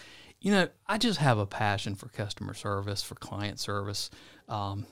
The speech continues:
I mean, it's, it's been a part of my life for, you know, my, really my entire adult career, w-, whatever that was, um, you know, a-, as I was progressing through,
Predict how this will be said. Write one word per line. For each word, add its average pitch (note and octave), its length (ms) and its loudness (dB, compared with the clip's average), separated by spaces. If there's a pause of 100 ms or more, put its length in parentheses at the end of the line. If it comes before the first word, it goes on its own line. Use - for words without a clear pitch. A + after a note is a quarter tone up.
(100)
I - 40 -6
mean, B2 160 4
it's, B2 100 -2
it's - 200 -2
been E3 140 8
a C#3+ 40 6
part B2+ 240 4
of A2 60 2
my G#2 100 2
life G#2 320 2
for, G2 440 -6 (360)
you G2+ 140 -12
know, G2+ 100 -6
my, G#2 220 -4 (1200)
really A#2 180 0
my G#2 180 4
entire G2+ 300 2
adult G2+ 420 0
career, G2+ 580 -2 (180)
w-, A2+ 260 -10
whatever A#2+ 380 6
that G#2+ 180 4
was, A2 560 2
um, G#2 380 0 (180)
you A#2 120 -8
know, G2+ 100 0
a-, G#2+ 380 -4
as A2 180 -2
I G#2 80 2
was G#2 160 -2
progressing G#2+ 580 -4
through, G#2+ 360 2